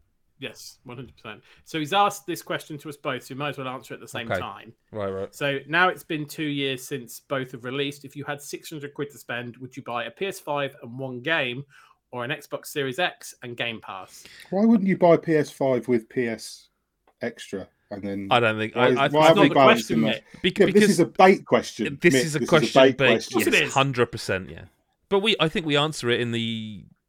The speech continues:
Speaker 2: honest way we have to. You, you go first then, mate.
Speaker 1: I mean, it's obviously an Xbox Series X and Game Pass.
Speaker 3: It has to be for the value purely.
Speaker 1: Of course it has to be, because
Speaker 3: Game
Speaker 1: even
Speaker 3: Pass
Speaker 1: with that, I
Speaker 3: versus
Speaker 1: get, like,
Speaker 3: one
Speaker 1: I get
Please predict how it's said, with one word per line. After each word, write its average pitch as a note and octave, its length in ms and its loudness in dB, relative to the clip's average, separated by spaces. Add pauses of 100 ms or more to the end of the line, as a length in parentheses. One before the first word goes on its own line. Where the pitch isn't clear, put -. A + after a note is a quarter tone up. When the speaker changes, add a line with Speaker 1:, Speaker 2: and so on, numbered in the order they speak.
(680)
Speaker 2:
honest B2+ 360 -4
way B2 120 2
we A#2+ 160 -2
have C3+ 220 -4
to. G#2 80 -6
You, C3 220 -8
you E3 120 -8
go F3 120 2
first B2+ 280 -2
then, G2 140 -8
mate. F#2 220 -14 (800)
Speaker 1:
I C#3+ 80 -4
mean, D3+ 160 -4
it's C#3 180 -18
obviously C#3 500 -6
an B2 100 -6
Xbox C3 380 -12
Series B2 340 -8
X - 240 -10
and C3+ 160 -10
Game D3+ 280 -2
Pass. G2+ 440 -14
Speaker 3:
It D#3 80 -10
has D#3+ 200 -2
to A#2+ 100 -6
be G#2+ 180 -2
for A#2+ 120 -6
the A#2 80 -4
value A#2 400 -2
purely. C#3 280 -4
Speaker 1:
Of - 40 2
course C#4+ 280 4
it - 80 0
has G3 240 -2
to F3 80 -8
be, C#3+ 240 -2 (180)
because A3+ 240 2
Speaker 3:
Game E3+ 220 10
Speaker 1:
even A2+ 80 0
Speaker 3:
Pass - 180 8
Speaker 1:
with - 80 -2
that, - 100 8
I C#3+ 60 10
Speaker 3:
versus - 140 4
Speaker 1:
get, F#3 160 4
like, F3 180 8
Speaker 3:
one C#3 320 6
Speaker 1:
I - 60 -2
get C#3 220 2